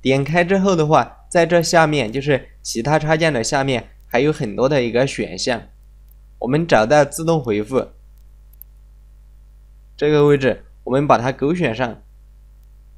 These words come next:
勾选上之后，我们再返回打开的话就有了。打开其他插件，这里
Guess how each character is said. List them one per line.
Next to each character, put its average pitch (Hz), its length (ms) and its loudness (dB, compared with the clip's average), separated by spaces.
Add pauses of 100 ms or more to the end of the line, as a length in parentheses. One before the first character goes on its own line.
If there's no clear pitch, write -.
(120)
勾 175 160 4
选 196 200 2
上 160 220 2
之 156 80 0
后， 160 220 2 (260)
我 110 100 -8
们 117 140 -2
再 160 180 4
返 110 300 -4
回 117 100 -2
打 110 200 -2
开 120 120 -6
的 123 120 -2
话 123 160 2
就 139 120 -4
有 110 240 -2
了。 - 200 -18 (2500)
打 113 140 0
开 135 120 -2
其 139 200 -8
他 113 120 0
插 135 160 -4
件， 120 220 -4
这 147 100 -2
里 127 200 -6